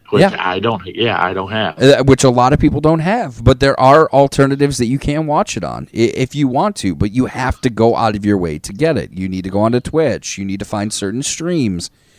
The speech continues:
Speaker 2: if you do wanna watch it, and a lot of people don't wanna put that in, that, that time in. I, I will, 'cause I wanna watch Impact Wrestling. Uh, I enjoy Impact Wrestling. I think they're putting on a phenomenal program,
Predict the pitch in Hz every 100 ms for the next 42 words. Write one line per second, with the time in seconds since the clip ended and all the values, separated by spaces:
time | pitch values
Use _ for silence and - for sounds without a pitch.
0 | _ 113 127 - 135 98 101 107 135 139
1 | 160 175 82 67 98 101 135 165 143 131
2 | 127 113 120 - 113 - 113 - 107 113
3 | 107 - _ _ _ _ _ 120 123 127
4 | 127 - 208 131 55 - _ 120 123 -
5 | 175 208 165 339 277 165 170 170 185 202
6 | 202 190 277 - - 113 104 101 - 85
7 | 90 76 65 - _ _ _ - 110 123
8 | 156 170 160 240 175 135 120 104 92 -
9 | 98 110 160 143 147 160 147 151 156 156
10 | 143 131 143 165 160 - 170 190 220 92
11 | 80